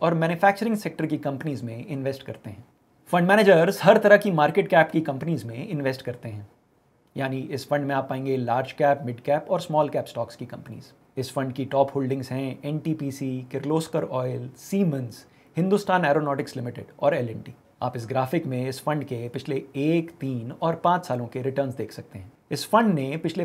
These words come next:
पाँच सालों में ट्वेंटी सेवन पॉइंट एट थ्री परसेंट के रेट से अपने इन्वेस्टर्स को एनुअल रिटर्न्स दिए हैं। इंफ्रास्ट्रक्चर फंड्स के मैनेजर्स इकोनॉमी के कौन से सेक्टर में सबसे ज़्यादा ग्रोथ आ रही है, सबसे पहले इस पॉइंट को स्टडी करते हैं।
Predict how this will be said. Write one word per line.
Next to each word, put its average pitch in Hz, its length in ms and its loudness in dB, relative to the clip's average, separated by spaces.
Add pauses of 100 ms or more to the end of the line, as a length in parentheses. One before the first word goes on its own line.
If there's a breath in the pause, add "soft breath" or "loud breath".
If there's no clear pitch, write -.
पाँच 208 320 2
सालों 127 280 0
में 113 380 -10
ट्वेंटी 156 320 -2
सेवन 170 300 -2
पॉइंट 180 340 -4
एट 214 220 -2
थ्री 202 120 -4
परसेंट 131 360 -8
के 131 100 -6
रेट 131 280 -6
से 107 460 -12
अपने 131 220 -8
इन्वेस्टर्स 123 460 -6
को - 160 -6
एनुअल 131 320 -4
रिटर्न्स 110 340 -10
दिए 104 160 -10
हैं। - 100 -16 (140)
इंफ्रास्ट्रक्चर 277 720 6
फंड्स 196 280 0
के 185 140 0
मैनेजर्स 131 760 -2
इकोनॉमी 180 520 2
के 135 340 -2 (120)
कौन 214 240 6
से 233 160 0
सेक्टर 170 380 -4
में 127 280 -4
सबसे - 360 -2
ज़्यादा 196 220 8
ग्रोथ 160 320 0
आ 131 200 2
रही 123 240 0
है, 101 160 -12 (360 soft breath)
सबसे 196 280 6
पहले 165 360 2 (220)
इस 196 100 4
पॉइंट 147 260 -4
को 143 80 -2
स्टडी 113 280 -8
करते 117 260 -10
हैं। 101 160 -16